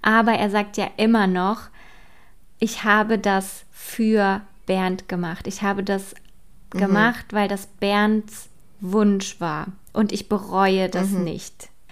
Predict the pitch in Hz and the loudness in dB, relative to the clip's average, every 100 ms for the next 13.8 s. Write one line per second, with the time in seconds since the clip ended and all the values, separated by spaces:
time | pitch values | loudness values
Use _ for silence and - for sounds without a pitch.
0 | - 208 196 196 196 196 - - - - | -4 -2 -2 0 -2 -4 -14 -20 -18 -4
1 | 220 208 208 226 208 190 208 233 233 214 | 0 4 4 4 2 0 2 0 -2 0
2 | 214 202 202 - 202 202 202 202 - 196 | 2 2 0 -4 -8 -4 -4 -6 -6 -2
3 | 196 196 - 190 190 - - 160 165 190 | -2 -4 -6 -6 -6 -10 -12 -10 -10 -14
4 | - - - - - - 214 214 339 320 | -16 -18 -16 -14 -6 0 2 2 6 4
5 | - 214 180 202 208 208 208 214 202 208 | 6 6 6 8 6 4 2 -2 4 4
6 | 220 196 - 170 180 175 233 - 160 156 | 4 0 -2 -4 -2 0 0 0 0 0
7 | 175 185 160 160 202 214 151 139 - - | -2 -2 -2 -2 0 0 0 -2 -4 -4
8 | - - 156 180 175 - 185 - 208 220 | -4 -4 -2 2 2 4 2 2 2 2
9 | - - - - 156 185 175 185 - - | 0 -6 -14 -16 -2 2 4 2 0 -2
10 | 208 196 185 190 208 226 - - - - | 0 2 0 2 2 0 -2 -8 -20 -20
11 | - - - 240 233 - - 196 196 170 | -8 -4 0 2 0 -4 -4 -2 -2 2
12 | 190 226 294 - - 202 196 196 226 240 | 4 6 4 0 -16 -6 2 6 6 2
13 | - - 220 233 226 185 175 226 | -4 0 2 2 2 2 4 2